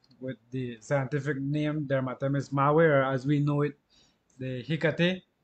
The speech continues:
is the rarest turtle in the world and is listed as critically endangered in the I U C N Red List. And the I U C N Red List is a scientific database, um, that tells us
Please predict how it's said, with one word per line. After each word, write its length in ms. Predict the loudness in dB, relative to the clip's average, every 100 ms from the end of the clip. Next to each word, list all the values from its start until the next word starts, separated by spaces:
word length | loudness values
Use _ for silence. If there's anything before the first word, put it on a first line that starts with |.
| _
is 320 | -2 -2 -2 -2
the 140 | 0
rarest 500 | 2 2 4 4 2
turtle 420 | 0 0 -4 -4 -6
in 140 | -4
the 80 | -2
world 360 | 0 0 -2 -6 -6
and 320 | -4 -2 -4 -6
is 200 | -10 -8
listed 520 | -4 -4 -4 -6 -4 -8 _ _ _ -12
as 240 | -12 -10
critically 600 | -8 -6 -4 0 2 0
endangered 720 | -2 -2 -2 -2 -2 -4 -4 -8
in 100 | -6
the 180 | -6 -6
I 80 | -6
U 100 | -6
C 240 | -8 -12 -8
N 200 | -6 -4
Red 180 | -4
List. 460 | -4 -6 -10 -20 _ _ _ _ _ -10
And 420 | -6 -6 -6 -6
the 180 | -6 -2
I 80 | 0
U 100 | 0
C 220 | 0 -2
N 80 | -2 0 0
Red 180 | -2
List 300 | 0 -2 -2 -6
is 260 | -2 -2 -4 -12
a 160 | -14
scientific 680 | -8 -6 -4 -4 -4 -4 -2
database, 800 | -2 0 0 2 0 0 -8 -20 _ _ _ _ _ _ -6
um, 400 | -4 -4 -6 -12 _ _ _ _ _ _ _ _ _ _ _ -6
that 300 | -4 -2 0
tells 320 | 2 2 0
us 480 | 0 -2 -8 -20